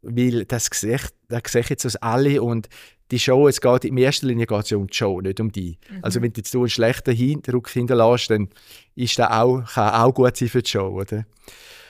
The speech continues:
Speaker 1: Ja, und dann ist das extrem gut rausgekommen, ja.
Speaker 2: Mhm.
Speaker 1: Ich bin dann, es ist so ein mega Befreiungsschlag gewesen für mich innerlich, sagen wir mal so etwas allein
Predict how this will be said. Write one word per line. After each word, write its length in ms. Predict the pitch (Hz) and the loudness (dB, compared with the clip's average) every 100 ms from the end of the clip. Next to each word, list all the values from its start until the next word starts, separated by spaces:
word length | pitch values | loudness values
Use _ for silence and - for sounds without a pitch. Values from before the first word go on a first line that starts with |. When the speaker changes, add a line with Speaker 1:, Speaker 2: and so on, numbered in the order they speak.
| _ _ - | _ _ -10
Speaker 1:
Ja, 200 | 107 175 | -4 -2
und 240 | 165 - | -2 0
dann 380 | 147 139 139 123 - _ _ _ _ | 2 4 2 -4 -10 _ _ _ _
ist 200 | 123 110 | -8 -4
das 120 | 127 | -2
extrem 380 | 117 113 - 107 | -2 -4 -4 -4
gut 260 | 110 110 - | -2 -6 -6
rausgekommen, 480 | 98 110 101 87 87 | -10 -10 -10 -10 -8
ja. 100 | 98 | -4
Speaker 2:
Mhm. 260 | 190 170 | -4 0
Speaker 1:
Ich 80 | 175 | 0
bin 100 | 151 | 2
dann, 320 | 123 117 120 | 2 2 0
es 180 | 113 127 | -4 -4
ist 160 | 156 - | -6 2
so 260 | 147 147 | 4 4
ein 300 | 151 151 151 | 4 2 2
mega 240 | 151 165 170 | 4 2 2
Befreiungsschlag 800 | 151 143 117 131 - 139 127 143 | -2 0 2 0 0 -2 -2 -4
gewesen 260 | - 147 | -8 -8
für 160 | 135 131 | -4 -2
mich 320 | 127 139 156 | 0 -2 -2
innerlich, 480 | 135 160 175 147 170 - | -2 2 2 2 -2 -4
sagen 160 | 139 131 | -6 -2
wir 40 | |
mal 220 | 127 123 | 2 2
so 240 | 120 135 123 | 2 0 0
etwas 260 | - 123 | -4 -6
allein 420 | 123 117 107 131 | -2 0 0 0